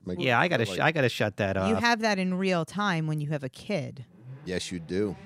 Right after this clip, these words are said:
Speaker 3: You're like, "What the f-,
Speaker 1: Yeah, that's your
Speaker 3: fuck?"
Speaker 1: Facebook feed right in
Speaker 3: To-,
Speaker 1: front of you.
Speaker 3: every second of
Speaker 1: Every,
Speaker 3: every
Speaker 1: uh, yeah,
Speaker 3: day.
Speaker 1: yes.
Speaker 2: And for him, it's, it's, it's, it's, it, the, the years are just going by like molasses.
Speaker 3: Correct.
Speaker 1: Oh, it's
Speaker 2: At
Speaker 1: like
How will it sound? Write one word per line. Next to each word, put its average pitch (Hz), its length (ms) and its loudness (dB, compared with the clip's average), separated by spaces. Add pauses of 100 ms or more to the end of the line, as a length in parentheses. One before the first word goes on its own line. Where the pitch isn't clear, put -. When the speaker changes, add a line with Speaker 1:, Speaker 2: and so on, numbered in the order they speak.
(100)
Speaker 3:
You're 170 180 2
like, 160 360 0
"What 165 340 -2 (180)
the 143 60 -8
f-, - 400 -20
Speaker 1:
Yeah, 104 180 4
that's 123 260 4
your 131 100 4
Speaker 3:
fuck?" 110 180 2
Speaker 1:
Facebook 113 300 0
feed 90 320 -2
right 95 100 2
in - 60 -4
Speaker 3:
To-, - 60 -12
Speaker 1:
front 104 280 -2
of 104 40 0
you. - 160 -4
Speaker 3:
every 196 440 6
second 190 400 0
of 110 180 4
Speaker 1:
Every, 175 160 2
Speaker 3:
every 165 140 2
Speaker 1:
uh, 185 60 2
yeah, 170 220 2
Speaker 3:
day. 143 240 -4
Speaker 1:
yes. 147 380 -8 (1120)
Speaker 2:
And 117 180 2
for 104 120 4
him, 151 260 4
it's, 104 200 -2
it's, 110 200 -6
it's, 98 220 -8
it's, - 240 -16 (160)
it, 117 140 -2
the, 98 120 -4 (180)
the 104 100 -6
years 101 320 -2
are 95 80 -2
just 92 260 -8 (220)
going 90 260 -4
by 85 140 -6
like 90 180 -6
molasses. 110 800 -2
Speaker 3:
Correct. - 360 -4
Speaker 1:
Oh, - 60 -8
it's - 100 -6
Speaker 2:
At 101 60 -10
Speaker 1:
like - 40 -6